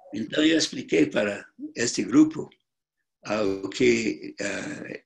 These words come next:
eles iam fazer, liderar os estudos com essas pessoas. E um falou, Olha, você não entende. Nós somos da Igreja Confissão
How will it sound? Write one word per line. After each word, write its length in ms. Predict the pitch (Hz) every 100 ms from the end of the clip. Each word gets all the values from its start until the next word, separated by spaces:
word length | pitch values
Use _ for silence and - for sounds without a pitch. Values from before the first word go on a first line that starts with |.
| -
eles 220 | 113 107
iam 180 | 117 117
fazer, 580 | - 127 104 175 - - _ _ _ _ _
liderar 560 | 127 101 98 92 113 127
os 160 | 131 139
estudos 480 | 104 - - 107 -
com 300 | - 98 98 -
essas 320 | 104 - -
pessoas. 720 | - - - - - - - _ _ _ - - _ _
E 180 | - 113
um 120 | 147
falou, 440 | 165 - 117 117 117
Olha, 260 | 113 92
você 340 | - - - 147
não 160 | 139
entende. 580 | 117 98 117 98 - - _ _ _ _ _ _ _
Nós 260 | - 117 151
somos 680 | - 110 110 113 - - - - _ -
da 140 | -
Igreja 560 | - - 113 117 104 104 _ _ _ -
Confissão 640 | 120 - 147 - - 107